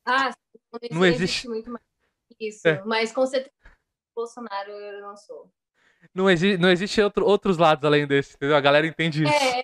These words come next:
Speaker 1: é, não,
Speaker 2: Hoje
Speaker 1: não
Speaker 2: em dia,
Speaker 1: existe.
Speaker 2: a balança é essa, tá ligado?
Speaker 1: É, é. É porque, infelizmente, até, até uma coisa que você tá falando, uma coisa que, uma matéria que eu vi, infelizmente, até mesmo se eu falasse, se eu fosse petista ou qualquer coisa, isso, isso faz com que pessoas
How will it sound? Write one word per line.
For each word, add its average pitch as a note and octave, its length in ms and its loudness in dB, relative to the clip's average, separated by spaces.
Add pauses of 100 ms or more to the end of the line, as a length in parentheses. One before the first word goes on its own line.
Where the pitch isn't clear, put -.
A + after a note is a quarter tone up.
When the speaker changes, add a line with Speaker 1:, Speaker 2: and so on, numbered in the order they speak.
(160)
Speaker 1:
é, A#3+ 120 -14
não, A3 140 -4 (100)
Speaker 2:
Hoje E3+ 140 0
Speaker 1:
não E3+ 60 -4
Speaker 2:
em D#3+ 40 -4
dia, E3+ 260 2
Speaker 1:
existe. - 200 -4 (340)
Speaker 2:
a F3+ 80 4
balança F#3 520 2
é F#3 140 2
essa, - 280 -10 (540)
tá D#3 60 0
ligado? D3 300 2
Speaker 1:
É, A3 440 -8
é. G#3+ 40 -12 (840)
É C#4 100 -6
porque, E4 260 -14
infelizmente, D#4+ 600 -14
até, C4 720 -12
até B3+ 280 -12
uma B3+ 180 -12
coisa A#3 160 -10
que - 80 -20
você A3 100 -14
tá A3 60 -20
falando, A3 220 -10
uma A#3 140 -10
coisa A3+ 220 -10
que, A3 160 -18
uma G#3 140 -6
matéria G3 360 -10
que - 60 -18
eu F#3+ 80 -16
vi, G3+ 240 -16 (300)
infelizmente, C#4 460 -2
até F4 140 -2
mesmo F4 180 -2
se F#4+ 60 -12
eu F4 60 -10
falasse, C#4+ 360 -2
se C4+ 60 -8
eu B3+ 140 -4
fosse C4 320 -2
petista A3+ 440 -8
ou G3+ 60 -16
qualquer G3 280 -12
coisa, A#3+ 440 -2
isso, B3+ 220 -12 (300)
isso C4 440 -8
faz D4 280 -2
com C#4+ 120 -10
que C4+ 140 -14
pessoas D4+ 720 -2